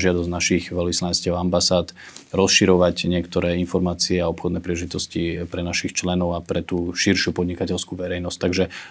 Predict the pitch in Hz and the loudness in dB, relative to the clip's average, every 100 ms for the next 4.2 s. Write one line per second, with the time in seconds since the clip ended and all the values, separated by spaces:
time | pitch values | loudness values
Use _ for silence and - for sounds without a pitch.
0 | - - 120 131 113 107 104 104 95 85 | -6 4 6 8 8 6 6 8 6 6
1 | 92 - 120 117 90 87 104 101 95 95 | 4 6 6 6 4 4 2 4 4 6
2 | 92 95 95 - - - - _ - - | 6 6 4 -2 -16 -20 -20 _ -20 -4
3 | 95 95 92 92 92 92 92 92 90 87 | -2 2 4 4 4 4 4 4 4 2
4 | - | 0